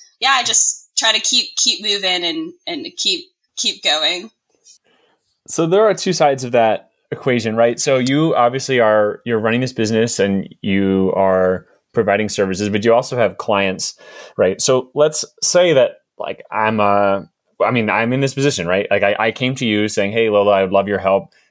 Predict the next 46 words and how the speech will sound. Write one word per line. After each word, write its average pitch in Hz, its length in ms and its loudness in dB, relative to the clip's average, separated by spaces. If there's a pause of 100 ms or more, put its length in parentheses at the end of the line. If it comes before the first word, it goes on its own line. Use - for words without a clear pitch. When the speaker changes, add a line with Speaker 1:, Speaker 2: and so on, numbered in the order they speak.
(120)
Speaker 2:
with 95 180 -2
Bubble. 95 340 4
I've 92 120 2
been 92 160 -4
working 98 300 0
on 101 100 0
a 98 40 -4
Bubble 95 360 2
app, 107 240 2 (380)
uh, 92 140 -8
which 90 200 -4
is - 200 -4
how 113 140 0
I'm 98 140 0
building 101 480 0
Intro 104 280 -2
C 110 180 -2
R 107 120 2
M. 98 260 -2 (360)
And 98 600 0 (380)
I've 113 200 0
gotten 120 240 0
it 113 180 -2 (100)
to 139 260 0
a 95 60 4
point, 104 500 -2 (220)
but 104 140 0
there's 101 200 0
just, - 220 0
like, 107 160 2
these 98 220 -2
walls 87 480 2
that 90 100 0
I'm 87 140 0
running 87 180 -2
up 82 140 -2
against 82 400 -2
where 85 100 2
I 82 120 2
just 90 220 -6
don't 92 200 0
understand 87 400 -4
how 90 80 0
this 90 120 0
stuff - 240 0
works." 82 400 0